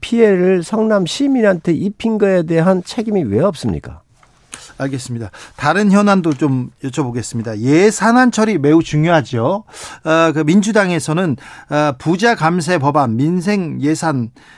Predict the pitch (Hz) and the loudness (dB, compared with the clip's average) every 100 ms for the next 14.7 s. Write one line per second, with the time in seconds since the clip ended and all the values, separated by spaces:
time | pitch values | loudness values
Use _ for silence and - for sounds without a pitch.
0 | _ _ _ 143 143 135 180 190 185 156 | _ _ _ -4 -4 0 2 4 2 -2
1 | 147 131 123 113 101 165 160 151 - 147 | -6 -6 -6 -6 -2 -2 0 0 0 0
2 | 131 117 - - - 139 139 160 190 214 | 0 -6 -18 -12 -2 2 4 4 4 4
3 | 196 190 165 - 165 190 196 175 160 147 | 2 0 -4 -4 -2 0 2 2 0 0
4 | 147 170 170 156 143 139 131 127 151 151 | 0 0 2 0 0 -2 -2 -2 -4 -6
5 | - 165 175 190 165 120 113 151 214 202 | -8 -8 -6 -8 -6 -6 -2 0 2 0
6 | 175 139 - 185 165 123 120 170 147 - | -2 -4 -2 0 0 -2 -4 -8 -10 -2
7 | 151 - 202 - 208 160 147 151 147 175 | -2 0 -2 -2 -4 -4 -4 -6 -8 -10
8 | 170 - - _ - 147 151 156 117 90 | -16 -20 -20 _ 2 4 4 4 4 4
9 | 127 131 160 127 101 113 - 110 120 127 | 4 2 2 2 2 0 -2 0 2 2
10 | 110 - 175 190 170 120 - 92 - 165 | 0 -2 -2 0 0 -2 -2 -6 -2 0
11 | 180 135 87 - 80 87 147 196 196 170 | 2 2 0 -2 -2 0 2 2 2 2
12 | 120 - - - - _ - 117 135 151 | 0 -6 -20 -20 -20 _ 0 0 2 2
13 | 147 160 147 - _ - 107 131 151 156 | 4 4 2 -2 _ -4 0 2 2 0
14 | - 165 - 165 139 127 | 0 -4 -4 -4 0 -2